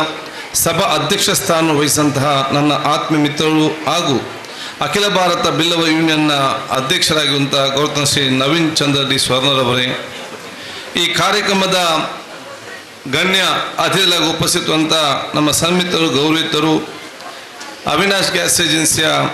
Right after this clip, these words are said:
ಮಾಲಕರು, ಸಮಾಜಕ್ಕೆ ಮಕ್ಕು-, ಕೊಡುಗೆ ದಾ-, ಸಮಾಜಕ್ಕೆ ಕೊಡುಗೆ ದಾನ ಶ್ರೀ ಬಿಲ್ಲವಡಿ ಗೋಪಾಲ್ರವರೇ, ನನ್ನ ಅತ್ಯಂತ ಗೌರವಿತರು, ಈ ಒಂದು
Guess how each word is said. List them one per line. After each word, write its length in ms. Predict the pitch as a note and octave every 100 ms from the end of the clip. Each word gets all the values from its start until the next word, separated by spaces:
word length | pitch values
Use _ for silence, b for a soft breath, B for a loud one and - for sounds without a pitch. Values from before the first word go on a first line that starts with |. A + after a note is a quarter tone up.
| - -
ಮಾಲಕರು, 800 | B2+ C#3+ E3 E3 D3+ C#3+ D3 -
ಸಮಾಜಕ್ಕೆ 560 | D3+ D#3 D#3+ D#3+ D#3
ಮಕ್ಕು-, 460 | D3+ D3 D#3 C#3+ C#3
ಕೊಡುಗೆ 360 | D3 E3 D#3
ದಾ-, 140 | D3 D3
ಸಮಾಜಕ್ಕೆ 800 | C#3 C#3+ E3 D3+ D#3 D#3 D3+ C#3+
ಕೊಡುಗೆ 320 | C#3 D#3 E3
ದಾನ 320 | D3 D3 C#3+ C#3
ಶ್ರೀ 180 | -
ಬಿಲ್ಲವಡಿ 500 | B2+ D3 D3 C#3+ C#3
ಗೋಪಾಲ್ರವರೇ, 720 | A#2+ A#2+ - C#3 B2+ A#2+ B2 B2 B2 - - - B B B B
ನನ್ನ 160 | E3+ F#3
ಅತ್ಯಂತ 340 | F3+ F3+ G3+ F#3
ಗೌರವಿತರು, 840 | D3+ F3 F#3+ F3+ F3 F3 E3+ E3+
ಈ 140 | E3+
ಒಂದು 340 | F3 E3+ E3